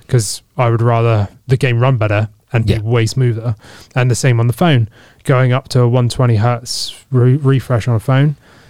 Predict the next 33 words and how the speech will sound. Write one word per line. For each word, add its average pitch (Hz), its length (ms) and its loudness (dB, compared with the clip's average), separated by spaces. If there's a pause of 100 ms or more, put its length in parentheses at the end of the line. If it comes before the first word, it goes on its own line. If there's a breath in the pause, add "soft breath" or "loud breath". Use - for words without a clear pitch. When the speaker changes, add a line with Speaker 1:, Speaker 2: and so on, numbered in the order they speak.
(180 soft breath)
Speaker 1:
that 127 240 -2
you 131 240 0
can 131 180 4
see 202 220 0
the 123 80 -2
difference. 120 440 -4
You 135 60 0
really 127 240 2
can. 110 280 -2
Speaker 2:
It 107 200 0
re-, 104 180 -4
it 85 160 -10
just - 180 -4
straight 120 280 0
Speaker 1:
Mm, 120 40 2
Speaker 2:
away, 120 180 2
it, 135 100 -8
Speaker 1:
mm. 120 240 0
Speaker 2:
it - 180 -8
jumps - 380 0
out 92 160 0
as - 100 -10
being 87 480 -4 (1600 loud breath)
just - 200 -8
different. - 340 -6 (300)
It's, - 100 -20
it 175 60 2
Speaker 1:
Definitely. 127 160 0
Speaker 2:
just, 104 140 -2
it 98 100 -6
just - 180 -6
cuts - 280 -8
different. 95 340 -6